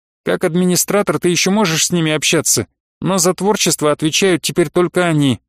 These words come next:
точка. Мы с тобой всегда можем поговорить, но, наверное, торопиться не стоит. Пусть напряжение спадет. Будем поддерживать дружеские отношения. Нужно дать им какое-то время".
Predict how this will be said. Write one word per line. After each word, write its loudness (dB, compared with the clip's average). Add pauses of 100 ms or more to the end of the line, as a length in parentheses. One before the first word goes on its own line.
(120)
точка. 0 (440)
Мы -2
с 0
тобой 2
всегда 0
можем 2
поговорить, 0 (320)
но, -2
наверное, 0
торопиться -2
не 2
стоит. 0 (340)
Пусть -2
напряжение 0
спадет. -2 (960)
Будем 0
поддерживать 0
дружеские 2
отношения. 0 (440)
Нужно 0
дать 0
им 0 (200)
какое-то 2
время". 0